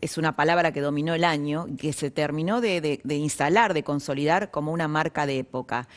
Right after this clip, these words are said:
Muchos intelectuales de todo el mundo escribieron sobre la pandemia, se dedicaron a reflexionar sobre los enf-,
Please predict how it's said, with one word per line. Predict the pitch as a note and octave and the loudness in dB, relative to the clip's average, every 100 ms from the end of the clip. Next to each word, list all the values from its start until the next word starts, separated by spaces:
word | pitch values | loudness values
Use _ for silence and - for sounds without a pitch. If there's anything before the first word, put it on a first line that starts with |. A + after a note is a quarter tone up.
| - - - | -20 -8 0
Muchos | B3 E4+ D#4+ A#3 | 2 2 -2 -2
intelectuales | F#3 F3 D#3 F#3+ G3+ G3+ G3+ G3 - | 2 2 2 2 4 4 2 -2 -4
de | E3+ | -4
todo | - A#3+ A#3+ | 0 2 4
el | G#3+ | 2
mundo | F#3+ G3 | 0 -2
escribieron | F#3 D#3+ D#3 E3 D#3 | -2 -2 -2 -2 -2
sobre | D#3 C#3+ | -2 -2
la | C#3 | -2
pandemia, | C3+ C#3 E3+ E3+ D#3+ | -2 0 0 0 -2
se | D#3 C#3+ | -2 -2
dedicaron | C3+ C3+ E3+ E3+ D3+ | -2 0 0 0 -2
a | C#3 - - - | -2 -6 -14 -6
reflexionar | D3+ - C#3+ - C#3+ F#3 B3+ | -4 -2 -4 -4 -2 0 0
sobre | B3 D#3 | -2 -2
los | C#3+ C#3+ | -2 -4
enf-, | C3+ | -6